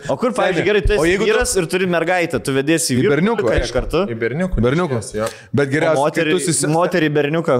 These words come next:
Speaker 1: kur ves
Speaker 3: Irgi moterį.
Speaker 1: Į moterį turi.
Speaker 3: Jo.
Speaker 1: Tai pagal
Speaker 3: Bet žastiausia
Speaker 1: suaugusią, ne?
Speaker 3: yra, kai eini į basiką. Nes nėra niekur pagalvota taip, kad tu su vaikais, a, tu, aš,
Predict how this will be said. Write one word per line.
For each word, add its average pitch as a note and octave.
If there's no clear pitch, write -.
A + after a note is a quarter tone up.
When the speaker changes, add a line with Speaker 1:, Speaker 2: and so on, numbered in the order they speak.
Speaker 1:
kur C3
ves C3
Speaker 3:
Irgi F3+
moterį. A#2+
Speaker 1:
Į A#2+
moterį D3+
turi. A2+
Speaker 3:
Jo. -
Speaker 1:
Tai -
pagal C#3+
Speaker 3:
Bet D3
žastiausia E3+
Speaker 1:
suaugusią, D#3
ne? C#3+
Speaker 3:
yra, D3
kai C3
eini C#3
į F#2+
basiką. D3+
Nes A#2
nėra D3+
niekur B2+
pagalvota G#2
taip, -
kad D3+
tu C#3
su C3
vaikais, B2
a, B2
tu, D#3+
aš, F3